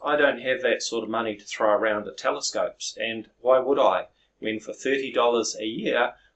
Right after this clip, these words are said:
I can join my local astronomical society and have free access to telescopes like this one.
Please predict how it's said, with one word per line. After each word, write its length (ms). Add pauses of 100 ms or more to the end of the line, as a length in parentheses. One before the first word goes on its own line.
I 80
can 200
join 280
my 100
local 600 (120)
astronomical 640
society 640 (240)
and 240
have 340 (380)
free 340
access 500
to 100
telescopes 640
like 160
this 180
one. 160